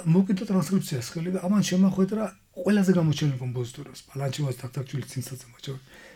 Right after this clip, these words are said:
ჩემ ვებსაიტზე თუ შეხვდით, იქ ინგლისურად არის, აა, ავტოგრაფები. ხო, და ეს კონცერტი მე როდესაც დაუკარი, განსაკუთრებით აი, ხო,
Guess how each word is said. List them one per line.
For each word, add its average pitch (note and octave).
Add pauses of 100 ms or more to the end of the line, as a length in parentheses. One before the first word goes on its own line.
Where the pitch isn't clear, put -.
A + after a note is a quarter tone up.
ჩემ F3
ვებსაიტზე D#3+
თუ -
შეხვდით, D#3
იქ C#3
ინგლისურად C3+
არის, D#3 (300)
აა, B2+ (380)
ავტოგრაფები. C3 (680)
ხო, -
და C3 (140)
ეს F#3
კონცერტი F#3+
მე B2+
როდესაც B2
დაუკარი, B2
განსაკუთრებით -
აი, C#3
ხო, C3